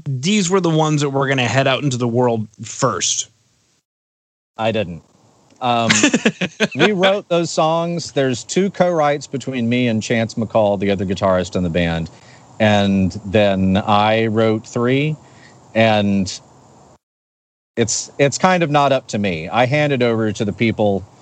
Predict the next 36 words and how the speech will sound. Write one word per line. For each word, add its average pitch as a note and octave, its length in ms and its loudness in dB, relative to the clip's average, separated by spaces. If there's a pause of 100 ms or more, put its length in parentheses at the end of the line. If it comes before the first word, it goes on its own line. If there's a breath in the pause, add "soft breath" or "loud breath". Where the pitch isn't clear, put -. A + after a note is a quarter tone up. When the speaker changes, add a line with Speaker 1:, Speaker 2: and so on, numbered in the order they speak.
(340 soft breath)
Speaker 2:
the, G#2 240 2
uh, F#2 280 2 (840)
handed E3 340 2
it D#3+ 140 0
to - 80 -4
the C3 80 -2
manager, C#3 560 0 (300)
handed D3 300 2
it C3 140 0
to B2 60 0
the A2+ 80 0
publicist, A2+ 720 -2 (480 soft breath)
and, A2 380 2
uh, F#2+ 300 2 (1040)
and C3 160 0
then, C#3+ 260 0
y-, D#3 180 -4
you D#3 140 0
know, D#3 120 0
just C#3+ 260 -2
trust, - 600 -2 (600 soft breath)
trust A3+ 300 2
whoever F#3 280 2
gets D3+ 220 0
a C3+ 80 4
hold D#3+ 240 0
of D3 80 0
it A2+ 140 -2
to A#2 100 -4
know B2 220 2
better A#2 260 2
than G#2+ 180 -2
I. E2+ 400 -2 (1080)
Because, B2+ 220 0
as C3+ 180 2
I've C#3 260 0